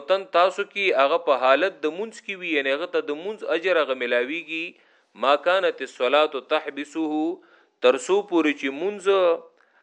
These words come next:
هغه دی رئیسار کړی دی، دی رئیسار کړی دی، او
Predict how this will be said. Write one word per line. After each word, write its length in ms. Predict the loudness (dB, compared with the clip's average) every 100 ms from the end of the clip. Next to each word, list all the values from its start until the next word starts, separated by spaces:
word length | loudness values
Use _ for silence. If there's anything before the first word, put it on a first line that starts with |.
| 2
هغه 360 | 4 8 10 10 10 6 -2 _
دی 160 | 4 6 6
رئیسار 460 | 4 0 2 2
کړی 300 | 2 -2 0 0
دی، 200 | 0 -2 -6 _ _ _ _ _ _ _ _ 6
دی 100 | 8
رئیسار 460 | 8 6 4 4 4
کړی 320 | 2 0 2
دی، 220 | 2 0 -2 -6 _ _ _ _ _ _ _
او 200 | 4 6